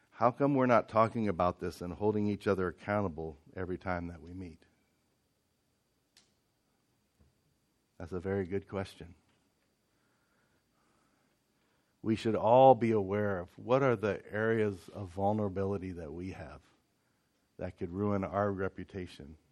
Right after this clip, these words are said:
and the reputation of Christ. And what are we doing about it? Are those areas, are you talking about them in your accountability groups? Or are we foolishly,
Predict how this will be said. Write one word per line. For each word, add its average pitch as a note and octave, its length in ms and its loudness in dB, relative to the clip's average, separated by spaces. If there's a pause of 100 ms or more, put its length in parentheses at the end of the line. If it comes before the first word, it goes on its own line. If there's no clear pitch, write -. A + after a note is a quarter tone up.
(340)
and F2 120 -14
the E2+ 60 -12
reputation E2+ 580 -8
of D#2 120 -16
Christ. F2+ 400 -2 (840)
And G2 160 -8
what G#2+ 160 0
are C3 60 2
we A2 140 -2
doing G#2+ 340 -4
about E2+ 280 -8
it? - 100 -20 (1900)
Are G2+ 140 0
those G2+ 240 -2
areas, A#2+ 500 2
are G2 80 0
you G#2 120 -6
talking A#2+ 480 -2
about A#2+ 280 -2
them B2 320 -8 (420)
in G#2 120 -4
your F#2+ 100 -2
accountability G#2 640 -4
groups? A2 420 -12 (1400)
Or G2 240 0
are G2 120 4
we F#2 160 -6
foolishly, G2+ 800 -4